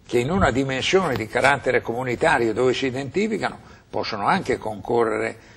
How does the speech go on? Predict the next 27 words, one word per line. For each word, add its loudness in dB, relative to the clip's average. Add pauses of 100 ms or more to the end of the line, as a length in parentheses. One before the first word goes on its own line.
(260)
a 0 (200)
rafforzare 0
le 2
risorse -4
per -8
dare -2
queste -6
risposte. -4
Oggi -2 (540)
sappiamo 2
che -2
in -8
contratti -2
nazionali -2 (300)
o -4
in -4
contratti 0
aziendali 0 (360)
viene 4
riservato 0
uno -6
spazio -2 (280)
anche 2
a 2
risposte -2 (320)
che 0
riguardano 2